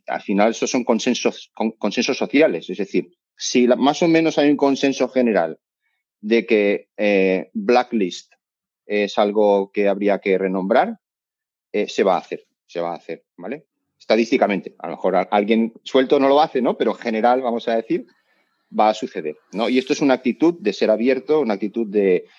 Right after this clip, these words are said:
de, de revisar tus propias, eh, asunciones, que a lo mejor son locales, pero como decía Xavi, estás en un, en,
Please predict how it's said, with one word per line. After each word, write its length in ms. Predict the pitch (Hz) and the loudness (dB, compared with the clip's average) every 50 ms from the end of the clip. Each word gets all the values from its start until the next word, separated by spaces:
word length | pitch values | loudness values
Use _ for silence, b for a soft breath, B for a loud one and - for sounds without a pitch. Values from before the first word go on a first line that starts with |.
| b b b _ | b b b _
de, 680 | 98 95 95 95 90 87 87 85 85 85 85 87 85 - | -8 -2 0 2 2 4 2 2 2 0 0 -2 -2 -4
de 320 | 98 95 107 95 110 107 | -6 -10 -6 -2 -2 -2
revisar 760 | 98 107 98 101 98 - - - 135 135 139 143 139 139 135 _ _ | 0 0 -2 -2 -2 -4 0 2 2 4 2 0 -2 -8 -16 _ _
tus 180 | - 107 - | -10 -10 -6
propias, 500 | - 117 107 - 120 110 107 110 107 - - | -4 -4 -2 0 2 2 2 2 0 -2 -2
eh, 720 | 107 104 101 101 101 98 95 95 95 95 92 90 85 - - - _ - | -2 -2 0 -2 -2 -2 0 0 0 0 0 0 -2 -6 -14 -20 _ -16
asunciones, 880 | 117 - - 113 107 - - 156 165 147 147 151 165 - - - _ _ _ _ _ _ _ _ _ _ | -14 -10 -8 -8 -8 -2 0 2 2 2 2 -2 -4 -8 -14 -20 _ _ _ _ _ _ _ _ _ _
que 80 | - 104 | -2 -2
a 40 | 101 | -2
lo 60 | 101 | 0
mejor 500 | 101 98 - - 117 117 117 113 - _ _ _ _ _ | -2 -4 0 2 2 2 2 0 -4 _ _ _ _ _
son 240 | - - - 120 120 | -8 -2 0 2 2
locales, 680 | 110 107 104 - 139 143 135 135 131 135 - - - _ _ _ _ _ _ - | 2 2 2 2 2 2 2 -2 -4 -6 -10 -16 -20 _ _ _ _ _ _ -4
pero 140 | 101 98 98 | -2 -2 -2
como 180 | 98 101 101 98 | -4 -6 -4 -4
decía 300 | 95 92 - 107 98 92 | -6 -4 -4 -4 -4 -2
Xavi, 240 | - 107 101 101 | -2 -2 0 0
estás 240 | 107 - - 98 - | -2 -4 -6 -8 -6
en 100 | 104 101 | -6 -6
un, 80 | 101 98 | -6 -4
en, 120 | - 101 | -6 -8